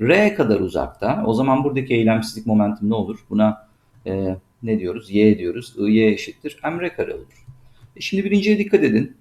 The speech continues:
Bu bir halka ama neticede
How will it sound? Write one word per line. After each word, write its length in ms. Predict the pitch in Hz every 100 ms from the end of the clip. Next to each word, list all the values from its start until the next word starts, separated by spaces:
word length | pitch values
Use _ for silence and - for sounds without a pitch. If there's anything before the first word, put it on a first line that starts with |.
| -
Bu 220 | 131 185
bir 80 | 214
halka 400 | 185 190 196 190
ama 460 | 220 165 87 - _ -
neticede 720 | 139 - 220 214 123 92 -